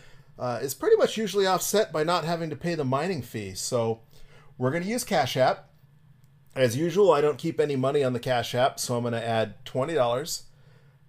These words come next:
And that is just about instant because I have a debit card linked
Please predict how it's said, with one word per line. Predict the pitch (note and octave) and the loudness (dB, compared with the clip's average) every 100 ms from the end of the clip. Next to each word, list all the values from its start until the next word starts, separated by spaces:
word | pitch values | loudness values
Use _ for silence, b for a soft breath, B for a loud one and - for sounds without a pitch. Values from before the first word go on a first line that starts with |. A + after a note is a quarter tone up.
| - | -10
And | B2+ A#2 A2 A2 - | -2 0 0 -4 -8
that | G#2 A2 B2 D#3 C3+ | -8 -2 0 0 -2
is | A#2+ - | -4 -4
just | - E3 F#3+ C4 | 0 0 0 0
about | A#3+ G3+ | 0 0
instant | E3+ A3+ - D3 C#3 | 0 -2 0 -2 -2
because | C3+ D#3 C#3+ C3 - | -8 -2 0 0 -2
I | C3+ | -2
have | C#3+ C3+ | -2 -2
a | |
debit | A#2 C3 B2 | 0 0 0
card | - C#3+ C3+ | -2 -2 -2
linked | C3 D3 - | -4 -6 -10